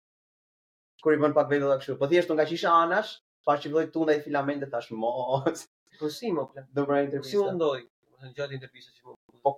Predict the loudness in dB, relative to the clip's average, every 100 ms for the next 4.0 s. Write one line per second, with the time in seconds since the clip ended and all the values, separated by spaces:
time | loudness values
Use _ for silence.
0 | -4 -6 -6 _ _ _ _ _ _ _
1 | -6 -2 4 6 4 0 0 0 0 -2
2 | -2 -4 2 4 4 0 -6 _ _ _
3 | -8 -6 -4 -6 2 2 4 0 2 0